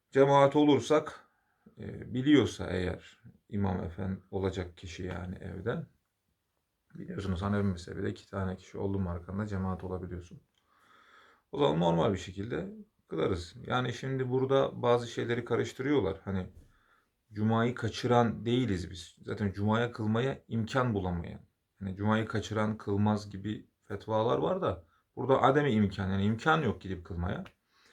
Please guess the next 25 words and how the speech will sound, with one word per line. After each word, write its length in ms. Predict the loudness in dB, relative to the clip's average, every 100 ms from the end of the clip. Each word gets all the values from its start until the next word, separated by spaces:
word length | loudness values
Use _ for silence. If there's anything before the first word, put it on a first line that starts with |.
| -20 -20 _ _ _ 2
Onun 180 | 4
için 280 | 4 4 2
cemaat 480 | 8 8 10 6 6
yapabiliyorsak 760 | 4 4 4 4 4 2 -2
inşallah 720 | -2 -4 0 0 0 0 -2 -6 _ -4
yerimizde 760 | 2 2 2 -2 -4 -2 -2 -8 _
o 180 | 0 2
zaman 440 | 4 2 0 -4 -12 _ _ _
normal 340 | -2 2 2 2
bir 60 |
şekilde 600 | -4 -8 -4 0 0 -2 -12 _ _ _ _
Cuma'mızı 480 | -4 0 2 0 -4
kılıyoruz. 600 | 0 2 2 0 -8 _ _ _ _ _ _ _
Tek 200 | -2 2
başımıza 420 | 2 2 4 4
kılıyorsak 560 | 2 -2 -2 -4 -6 -2
o 100 | -2
zaman 220 | 0 0
hutbeye 460 | -2 -6 0 2 4
de 60 |
gerek 300 | 2 -2 -4
yok. 320 | -4 -4 -6 _ _ _ _ _ _ _ _ _ _ _ _ _ -20 _ _ _ -2
Normal 380 | 2 6 6 4
bir 60 |
şekilde 600 | 0 -2 -2 -2 0 0